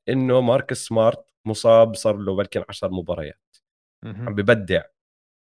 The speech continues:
Speaker 1: سمعت بودكاست، أنت بتعرفني بحب زاك لو كتير أنا، بتعلم
Speaker 2: آه.
Speaker 1: كتير من زاك لو. عم بيحكي عن ديريك وايت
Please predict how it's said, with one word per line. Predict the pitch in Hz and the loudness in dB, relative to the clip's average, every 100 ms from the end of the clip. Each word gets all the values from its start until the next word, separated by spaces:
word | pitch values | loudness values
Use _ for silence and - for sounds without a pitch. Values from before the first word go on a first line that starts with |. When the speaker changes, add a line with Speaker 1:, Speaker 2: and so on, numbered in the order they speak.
| _ _ - | _ _ -16
Speaker 1:
سمعت | - 131 147 - | -6 0 2 4
بودكاست، | 139 139 - 120 113 | 4 4 4 2 2
أنت | 110 113 | -4 -6
بتعرفني | - 107 110 104 | -2 -4 -4 -6
بحب | 90 101 101 | -6 -6 -4
زاك | 98 98 - | -2 -2 -2
لو | 95 | -4
كتير | - 95 87 | -4 -6 -4
أنا، | 87 98 _ _ _ _ | -6 -8 _ _ _ _
بتعلم | 90 - 127 127 101 | -8 0 2 2 2
Speaker 2:
آه. | |
Speaker 1:
كتير | 92 113 95 | -2 0 0
من | 92 | 0
زاك | 90 101 90 - | 2 2 2 0
لو. | 85 87 _ _ _ _ | -4 -4 _ _ _ _
عم | 87 98 | -4 2
بيحكي | 160 - 117 | 2 2 0
عن | 104 | 0
ديريك | 95 120 123 - | 2 2 2 4
وايت | 104 113 139 - | 6 6 2 -10